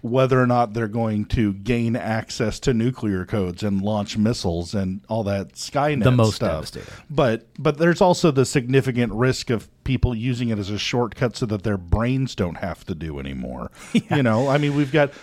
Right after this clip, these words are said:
Speaker 1: we've
Speaker 2: Uh,
Speaker 1: got lawyers
Speaker 2: yeah.
Speaker 1: being disbarred because they're just using Chat G P to generate precedents for them,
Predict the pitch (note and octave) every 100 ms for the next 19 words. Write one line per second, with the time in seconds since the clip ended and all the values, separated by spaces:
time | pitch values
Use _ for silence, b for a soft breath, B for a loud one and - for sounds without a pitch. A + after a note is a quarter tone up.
0 | B D#3+ E3 D#3 C3 C#3+ D#3+ E3 D3 B2+
1 | C3+ C3 B2 A2+ C3 - C3+ C3+ B2 G#2+
2 | A2+ C#3 F#2+ B2+ G#2+ A2+ C3 - B2+ A2
3 | A#2 G#2+ B2 A#2+ G2+ A#2+ G#2 B2+ A#2 A2
4 | F#2+ A#2 B2 B2+ B2 G#2 - - A#2 -
5 | A2 F#2+ - A#2+ G2+ G2 F#2+